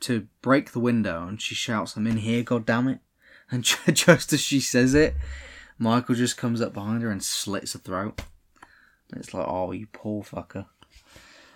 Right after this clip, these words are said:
And wh-, when the police come out of the house, they notice that the, uh, the, the broken window. And, um, Michael drives away in this fucking beautiful muscle car.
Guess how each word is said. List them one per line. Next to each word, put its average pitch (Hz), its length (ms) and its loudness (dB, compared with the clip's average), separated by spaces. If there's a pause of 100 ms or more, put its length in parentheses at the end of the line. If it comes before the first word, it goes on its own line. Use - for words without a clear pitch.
(280)
And 139 80 0
wh-, 147 180 6
when 160 200 8
the 165 60 8
police 151 320 4
come 135 120 2
out 113 160 6
of - 60 -10
the 107 60 -4
house, 110 400 0
they 110 120 0
notice 120 420 0
that 98 180 -2
the, 107 240 0
uh, 90 320 -2 (800)
the, 87 360 -4
the 92 80 -10
broken 98 360 -4
window. 98 340 -6 (720)
And, 98 320 -6
um, 92 440 -4 (400)
Michael 107 480 0
drives 107 440 2
away 92 280 -2
in 87 120 -6
this 85 180 -8
fucking 107 720 -2
beautiful 98 760 -6
muscle 87 480 -6
car. 92 360 -12